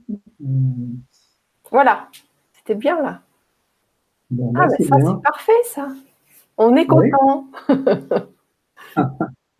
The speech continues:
Speaker 1: Très bien. Donc, avec quel signal œuvrer ? Pourquoi renoncer à la chimie ? Donc, la chimie, c'est l'outil qui est utilisé pour avoir,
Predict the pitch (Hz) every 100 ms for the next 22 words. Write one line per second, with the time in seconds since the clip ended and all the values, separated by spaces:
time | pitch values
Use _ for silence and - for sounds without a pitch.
0 | - - - - 214 175 151 123 - 175
1 | 226 226 233 214 208 220 - 202 185 165
2 | 143 156 196 240 - 202 - 208 196 185
3 | 180 220 185 - 147 135 131 _ _ _
4 | _ _ _ _ _ _ 120 131 - 135
5 | - 147 180 208 214 - _ _ _ _
6 | - - 196 180 160 160 175 175 - 226
7 | - 151 - 151 - 151 135 190 208 175
8 | 147 143 143 165